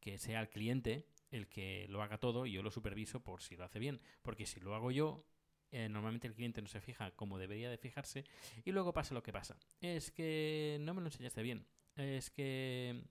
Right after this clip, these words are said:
así que lo mejor es que lo haga él y si hay alguna cosa que lo haga mal, pues yo, pues, lo corrijo, lo, que lo vuelva a repetir y hasta que no, que no lo haga bien,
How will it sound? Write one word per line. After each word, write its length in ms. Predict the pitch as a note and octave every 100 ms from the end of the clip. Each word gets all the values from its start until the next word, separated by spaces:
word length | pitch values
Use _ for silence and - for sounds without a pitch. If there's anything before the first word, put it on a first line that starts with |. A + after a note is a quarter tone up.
| - - - -
así 240 | - A2 B2
que 260 | A#2+ A2+
lo 200 | A2 A2+
mejor 360 | A2+ B2+ D3 -
es 180 | A#2 G#2
que 140 | - F#2+
lo 80 |
haga 200 | G#2+ A#2+
él 200 | D#3 G3 -
y 140 | - G#2
si 180 | - G2
hay 160 | F#2+
alguna 240 | F#2+ G2+ G2+
cosa 220 | A2 G#2+
que 80 | G#2+
lo 80 |
haga 100 | G#2
mal, 180 | A#2+ C3 - - - -
pues 220 | A2 G2
yo, 340 | F#2+ F#2 G2 -
pues, 380 | G#2 G#2 -
lo 100 | G#2+
corrijo, 340 | F#2+ G2 G2 - - _ - C#3
lo, 540 | G2+ F#2 F2 E2+ F2 A2
que 120 | -
lo 60 | G2
vuelva 200 | G#2+ G#2
a 40 |
repetir 380 | G#2 G#2 D#3 - - -
y 140 | A#2
hasta 260 | G2 - G2
que 120 | G2+
no, 120 | A2
que 120 | A2+
no 840 | A#2 G#2+ G#2+ A2 G#2+ G#2 G#2 G#2 G#2
lo 80 | A2
haga 120 | A2+
bien, 220 | C3 F3